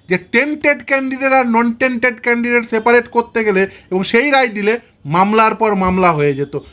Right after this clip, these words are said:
নিরন্তর মামলা হয়ে যেত। এই ইস্যুটা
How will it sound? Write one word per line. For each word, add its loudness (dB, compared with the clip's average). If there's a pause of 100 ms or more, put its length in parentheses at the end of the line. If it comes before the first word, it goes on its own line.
(180)
নিরন্তর 2
মামলা 0
হয়ে 2
যেত। -2 (300)
এই 2 (500)
ইস্যুটা 0